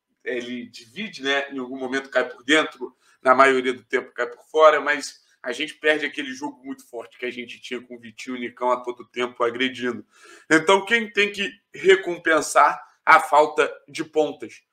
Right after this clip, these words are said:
já que a gente joga com dois entrelinhas? Os laterais.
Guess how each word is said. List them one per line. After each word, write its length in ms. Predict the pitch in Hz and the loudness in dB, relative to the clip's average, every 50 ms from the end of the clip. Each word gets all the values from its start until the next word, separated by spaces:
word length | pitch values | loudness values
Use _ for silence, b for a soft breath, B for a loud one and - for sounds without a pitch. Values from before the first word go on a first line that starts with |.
| _ _ _ _ - | _ _ _ _ 0
já 160 | 127 131 131 | 4 4 4
que 100 | 131 135 | 4 4
a 60 | 127 | 0
gente 360 | 123 123 131 127 127 - - | 0 0 -4 -8 -8 -10 -6
joga 260 | 117 131 131 131 123 - | -2 0 0 0 -2 -6
com 160 | - 135 123 | -12 -12 -8
dois 220 | 123 131 123 117 | -6 -6 -6 -6
entrelinhas? 720 | 131 127 127 127 131 135 127 127 123 110 104 - _ _ _ _ _ _ _ _ _ | -8 -10 -10 -8 -8 -6 -6 -8 -10 -12 -14 -18 _ _ _ _ _ _ _ _ _
Os 140 | - 151 139 | -8 -4 0
laterais. 580 | 135 127 120 - 170 196 196 180 147 127 - | 2 2 4 4 6 8 8 8 8 4 -2